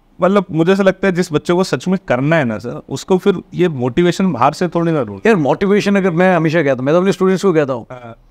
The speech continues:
Speaker 2: मैं, "Why you going outside, huh, to get motivated? Not even come to me।"
Speaker 1: हम्म।
Speaker 2: लाइफ में सबसे ज़्यादा अगर आपको कोई मोटिवेट कर सकता है, that is you yourself।
Speaker 1: यस।
Speaker 2: इरादे आपके हैं,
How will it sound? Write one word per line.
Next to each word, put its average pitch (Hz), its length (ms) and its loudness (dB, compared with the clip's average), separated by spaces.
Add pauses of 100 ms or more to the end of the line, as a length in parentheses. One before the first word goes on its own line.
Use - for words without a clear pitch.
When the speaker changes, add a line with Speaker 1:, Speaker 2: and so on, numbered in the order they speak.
(320)
Speaker 2:
मैं, - 100 0
"Why 170 260 4
you 180 80 2
going 180 160 2
outside, 151 380 2
huh, 135 180 -2
to 131 80 -4
get 123 180 -2
motivated? 110 380 -4
Not 165 120 2
even 180 180 4
come 170 200 2
to 165 120 2
me।" 78 220 -4
Speaker 1:
हम्म। 110 300 -8 (800)
Speaker 2:
लाइफ 170 240 4
में 196 160 2
सबसे 175 280 -2
ज़्यादा 170 200 4
अगर 165 160 2
आपको 156 160 -2
कोई 160 140 0
मोटिवेट 147 400 0
कर 147 120 0
सकता 143 240 -4
है, 143 60 -2
that 120 160 -2
is 127 100 -4
you 135 200 0
yourself। 101 420 -4
Speaker 1:
यस। 95 160 -8 (1000)
Speaker 2:
इरादे 139 300 2
आपके 185 300 2
हैं, 190 300 2